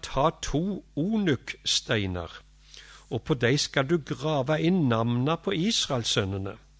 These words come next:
Det skal være seks navn på den ene steinen, og de andre seks navna på den andre, etter alderen.» Og i vers tolv:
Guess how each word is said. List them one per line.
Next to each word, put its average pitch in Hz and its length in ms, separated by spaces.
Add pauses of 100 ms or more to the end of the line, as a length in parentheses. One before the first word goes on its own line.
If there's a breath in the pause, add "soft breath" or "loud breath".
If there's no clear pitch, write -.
(1800 loud breath)
Det 120 100
skal 117 240
være 117 160
seks - 560
navn 156 320
på - 100
den 131 140
ene 107 180
steinen, 165 440 (500 loud breath)
og 120 140
de 139 140
andre 139 340
seks - 340
navna 156 320
på - 140
den 180 180
andre, 180 540 (340 loud breath)
etter - 480
alderen.» 95 720 (2250 loud breath)
Og 117 80
i 101 80
vers 113 240
tolv: 202 400